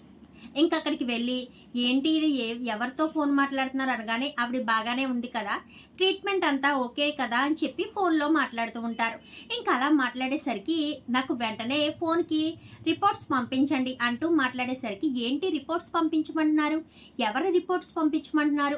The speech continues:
అని కావ్య అయితే అనుకుంటుంది. ఇంకా ఆ రోజు రాత్రి అంతా కూడా ఆలోచిస్తూ ఉంటుంది. ఎవరివి అని అడిగితే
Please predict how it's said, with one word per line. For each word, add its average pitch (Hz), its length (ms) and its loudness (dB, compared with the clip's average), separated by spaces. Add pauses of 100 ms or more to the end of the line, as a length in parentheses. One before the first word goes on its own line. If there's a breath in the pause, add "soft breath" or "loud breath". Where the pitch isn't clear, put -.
అని 381 220 0
కావ్య 226 400 -4
అయితే 214 160 -4
అనుకుంటుంది. 233 580 -4 (320 loud breath)
ఇంకా 508 220 0
ఆ 339 140 2
రోజు 262 260 0
రాత్రి 233 380 0
అంతా 254 240 -2
కూడా 226 280 -2
ఆలోచిస్తూ 262 560 -4
ఉంటుంది. 226 420 -6 (340 loud breath)
ఎవరివి 285 520 2
అని 302 160 0
అడిగితే 240 340 -2